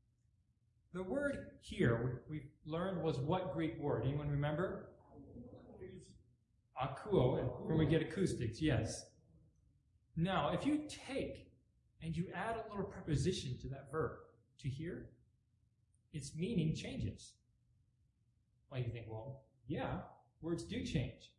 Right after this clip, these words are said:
But I want you to notice the change. For instance,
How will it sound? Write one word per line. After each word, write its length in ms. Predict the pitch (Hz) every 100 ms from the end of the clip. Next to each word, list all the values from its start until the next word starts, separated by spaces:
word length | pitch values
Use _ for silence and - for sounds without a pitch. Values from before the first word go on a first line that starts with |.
| _ _ _ -
But 100 | 170
I 40 |
want 180 | 254 285
you 60 | 277
to 80 | 202
notice 340 | 202 214 190
the 140 | -
change. 680 | 151 208 214 139 - - - _ _ _ _ _ _ _ _ -
For 80 |
instance, 440 | 262 - 165 131